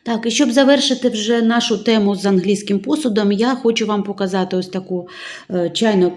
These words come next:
чайну пару. Вона невеличка, зовсім невеличка. Але це білосніжна, е, кістяна порцеляна, е, прозора. Не дуже легка насправді, але прозора повністю. Ну,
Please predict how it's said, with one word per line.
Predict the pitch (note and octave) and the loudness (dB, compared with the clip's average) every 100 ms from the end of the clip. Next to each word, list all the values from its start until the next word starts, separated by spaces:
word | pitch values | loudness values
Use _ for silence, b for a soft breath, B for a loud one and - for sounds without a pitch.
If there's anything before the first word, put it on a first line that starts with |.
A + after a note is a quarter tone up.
| - | -6
чайну | - G#3 E3 E3 | -2 2 4 2
пару. | A3 B3+ D4+ C4 | 2 2 2 2
Вона | G#3+ G#3+ G#3+ | 0 -2 2
невеличка, | A#3 B3+ A3 F#3 F3 - - | 4 4 4 4 2 -2 -4
зовсім | F#3 G3 F3+ - F#3 F3+ | -2 0 -2 -4 -4 -4
невеличка. | F#3 F#3+ G3 F#3+ F#3+ - G#3 G#3+ - B B B B | -4 -2 0 -2 -2 -6 -8 -10 -14 B B B B
Але | A3+ B3 | 4 4
це | A#3+ C4 | 4 4
білосніжна, | A#3 B3 B3 B3 C4+ A3 G#3 G#3 G3+ | 6 4 6 8 8 6 4 2 0
е, | - F#3+ G3 F#3+ F#3 F#3+ F#3 - | 0 -2 0 -2 -4 -4 -6 -6
кістяна | G#3 A3 A3 | -4 2 2
порцеляна, | A#3 G#3+ F#3+ G3+ F#3+ D#3+ E3 G#3+ A3+ - _ _ b b b b b b b - G#3 | 2 -2 -2 0 2 2 0 -2 -6 -16 _ _ b b b b b b b -14 -10
е, | |
прозора. | F#3 A#3 G3+ G#3+ F3+ C#3+ D#3+ - - _ - | 2 4 6 8 6 4 0 -6 -18 _ 2
Не | G#3+ | 4
дуже | G#3 B3 B3 | 6 6 6
легка | A#3+ A#3+ C#4+ F4+ | 4 2 0 4
насправді, | E4+ - F3 E3+ D3+ D3 E3 E3 - _ - - | 4 2 0 -2 -2 -4 -6 -8 -16 _ -20 0
але | G#3 B3 | 4 4
прозора | A#3+ A#3 A3+ F#3 D#3 E3 G3+ - _ - | 4 2 4 2 2 0 -4 -10 _ -4
повністю. | G#3+ F#3 F#3 F#3 - F#3 F#3+ G3 | -2 0 0 -2 -4 -4 -4 -4
Ну, | G#3+ G#3+ - | -4 -4 -8